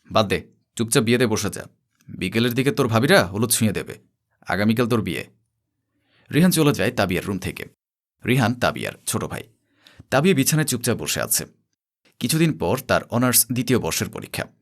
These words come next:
সেজন্য বিয়ে নিয়ে তার মতামত ছিল না। অথচ তার ভাই এসে বলল তার আগামীকাল বিয়ে। সেটা নিয়ে ভাইয়ের সাথে তর্কাতর্কি করল তাবিয়া, নয়তো বিয়ে নিয়ে তার আপত্তি ছিল না। অবশ্য এক ভাইয়ের উপর আর কত প্রেশার দেবে? বাবা মা, বড় ভাই সবাই তো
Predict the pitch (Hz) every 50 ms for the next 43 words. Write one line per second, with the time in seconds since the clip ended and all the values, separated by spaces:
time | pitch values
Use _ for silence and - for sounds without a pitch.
0 | _ _ _ _ _ - _ - - 160 165 190 185 135 - 139 143 143 143 143
1 | 143 - 98 92 - - - 113 110 113 98 82 - - - - - 50 50 -
2 | - _ _ _ _ _ _ _ _ _ _ - - - 113 - 180 170 - 165
3 | - 139 120 107 - 101 98 98 - 110 87 85 76 92 143 147 - 101 85 -
4 | - 101 95 101 95 90 - - 55 - - - 50 50 - - _ _ _ _
5 | - _ _ _ - - 151 165 180 180 180 120 120 117 117 - - 120 117 127
6 | 120 110 87 90 87 104 92 101 92 98 92 - 65 73 110 147 - 98 - -
7 | 50 50 50 - _ _ _ _ _ _ _ _ _ - - - 143 139 139 120
8 | 135 143 151 135 113 110 113 107 90 - - - 95 - 85 - - - - 82
9 | - - - - - _ _ _ _ _ - _ _ _ _ - _ - - 120
10 | 170 170 - - - 104 110 113 110 143 143 139 131 113 135 123 120 - - 80
11 | 85 - 107 - 92 90 - 76 - - - - 50 - _ _ _ _ _ _
12 | _ _ _ _ _ _ _ _ _ - - 92 113 131 160 160 165 151 104 104
13 | 107 123 113 117 120 113 - - 117 120 120 107 - - - - -